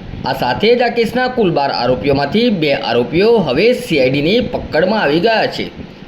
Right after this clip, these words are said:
સી આઈ ડી ક્રાઇમે સુરપાલસિંહ બારિયાને કોર્ટમાં રજૂ કરી ચાર દિવસના રિમાન્ડ મેળવ્યા છે. રિમાન્ડ દરમિયાન કૌભાંડની કાર્યપદ્ધતિ, મુખ્ય સૂત્રધારો અને નાણાકીય લેવડ દેવડ અંગે ઊંડાણપૂર્વક પૂછપરછ કરવામાં આવશે.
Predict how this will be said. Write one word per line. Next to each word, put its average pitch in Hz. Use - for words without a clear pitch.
સી -
આઈ 214
ડી 247
ક્રાઇમે 254
સુરપાલસિંહ 160
બારિયાને 139
કોર્ટમાં 135
રજૂ 123
કરી 147
ચાર 127
દિવસના 135
રિમાન્ડ 123
મેળવ્યા 127
છે. 208
રિમાન્ડ 123
દરમિયાન 139
કૌભાંડની 143
કાર્યપદ્ધતિ, 127
મુખ્ય -
સૂત્રધારો 120
અને 135
નાણાકીય 131
લેવડ 127
દેવડ 143
અંગે 175
ઊંડાણપૂર્વક 127
પૂછપરછ 214
કરવામાં 170
આવશે. 123